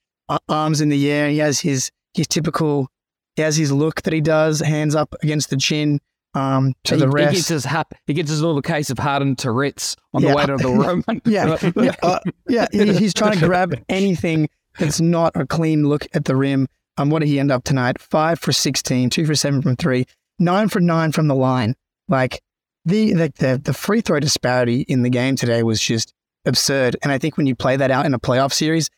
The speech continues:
Speaker 1: there's gonna probably be one or two games where that's just gonna happen. That's what happens when you play against the Sixers. But, you know, over a series, um, there's gonna be games where they don't get the calls where, um,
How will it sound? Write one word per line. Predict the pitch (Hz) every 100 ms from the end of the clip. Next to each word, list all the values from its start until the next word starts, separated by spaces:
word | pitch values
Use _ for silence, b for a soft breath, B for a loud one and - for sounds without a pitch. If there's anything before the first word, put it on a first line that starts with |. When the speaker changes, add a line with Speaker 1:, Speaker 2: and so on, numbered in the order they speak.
| _ -
Speaker 1:
there's | 196
gonna | 226 180
probably | 170 156 139
be | 139 143
one | 139 139 139 139
or | 131
two | - 139
games | 131 135 139 131 - _ -
where | 131 135
that's | 135
just | 151 -
gonna | 139
happen. | 120 127 131
That's | 127 117
what | - 127
happens | 120 143 131
when | 131 127 123 _ _
you | 135
play | - 131
against | 135 127 -
the |
Sixers. | - 139 - 165
But, | 170
you | 190
know, | 180
over | 220 196 151
a |
series, | - 135 143 147 143 - _ _
um, | 131 127
there's | 147
gonna | 147 156
be | 143
games | 131 135 143
where |
they | 127
don't | 131 127
get | 135
the | 135
calls | - 127 131 123
where, | 123 117 117 _ _
um, | - 120 120